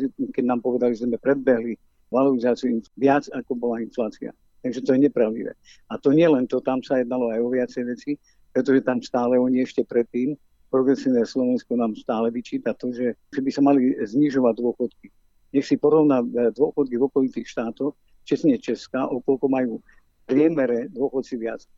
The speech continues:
Takže to je o priemeri. A teraz je treba ale povedať, že ten priemerný dôchodok, e,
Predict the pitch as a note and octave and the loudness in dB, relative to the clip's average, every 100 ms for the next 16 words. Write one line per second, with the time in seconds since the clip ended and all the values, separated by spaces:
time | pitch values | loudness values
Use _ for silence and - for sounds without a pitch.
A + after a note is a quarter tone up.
0 | - _ - A#2 C3+ C#3+ C3 - B2 A#2 | -20 _ -6 -4 0 2 2 0 0 0
1 | G#2+ - _ _ - - D3 C#3 C#3 D3 | -2 -10 _ _ -10 0 2 2 2 0
2 | D3 C#3 A#2 B2+ C3+ C3 B2+ B2+ B2+ A#2 | 0 -2 -2 -2 -2 -2 -2 -4 -2 -2
3 | - _ _ _ _ - C#3 D#3+ E3 C3+ | -4 _ _ _ _ 0 2 4 2 2
4 | B2+ C3+ D3 C3+ C#3 - | 0 0 0 2 0 -2